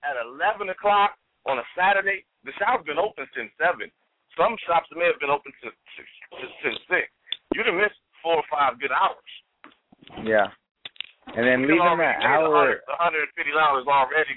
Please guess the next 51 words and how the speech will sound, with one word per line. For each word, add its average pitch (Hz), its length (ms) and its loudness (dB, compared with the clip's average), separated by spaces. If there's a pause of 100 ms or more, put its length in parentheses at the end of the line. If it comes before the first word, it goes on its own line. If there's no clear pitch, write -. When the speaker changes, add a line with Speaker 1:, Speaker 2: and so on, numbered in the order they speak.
Speaker 1:
before 139 240 -8
you 170 240 -4
even 131 160 -4
walked 143 280 2
in 131 40 -10
the 117 160 -4
door, 139 320 0 (320)
and 127 160 -2
now 156 320 4
you 147 240 -8
want, 151 240 2 (240)
and 131 160 -2
now 147 160 2
you, - 120 -2 (280)
you 170 80 -10
walking 151 320 2
and 135 160 -8
talking 151 240 -2
about 127 160 -2
who's 147 160 -8
next. 147 240 0 (1500)
Speaker 2:
And 139 80 -6
then 131 200 6
Speaker 1:
Nobody 156 200 6
Speaker 2:
those - 80 -2
guys 165 160 4
Speaker 1:
in 160 40 0
the - 40 0
shop - 80 4
Speaker 2:
that - 120 -2
Speaker 1:
is 208 60 -18
Speaker 2:
do, 147 140 2
Speaker 1:
for - 80 2
you. 107 180 -8 (1080)
Speaker 2:
the, 127 80 -2 (100)
the 127 100 -2
guys 143 340 0
that 127 160 -6
do 160 200 0
wanna 131 260 0
leave 127 280 -4
an 110 120 -6
hour 123 340 2
or 117 220 -4
two, 135 260 -4 (400)
that's 139 260 0
even 117 260 -6
pushing 107 360 -4
it 92 60 -12
on 107 160 -10
a 101 40 -12